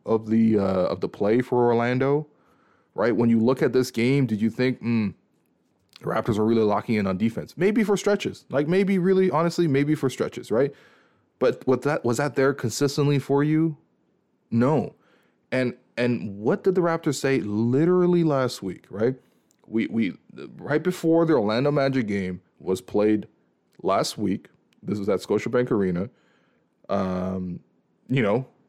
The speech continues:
reporters got wind of the fact that the Raptors held a, uh, players' meeting, right?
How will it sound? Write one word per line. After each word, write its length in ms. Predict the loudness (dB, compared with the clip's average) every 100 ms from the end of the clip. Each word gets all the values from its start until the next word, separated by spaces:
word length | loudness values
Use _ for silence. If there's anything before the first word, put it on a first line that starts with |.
| _ _ _ -4
reporters 500 | -2 2 2 4 2
got 240 | 0 0
wind 160 | 0 -2
of 80 | -2
the 80 | -4
fact 300 | -4 -2 -4
that 100 | -4
the 80 |
Raptors 360 | -2 -2 -4 -4
held 360 | -2 0 -2 -4
a, 400 | 0 0 0 -2 -8 _ _ _ _ _ -8
uh, 240 | -6 -6
players' 480 | -8 -2 0 -2 -2
meeting, 360 | -4 -4 -8 -20 _ _ _ _ _
right? 280 | -6 -6 -6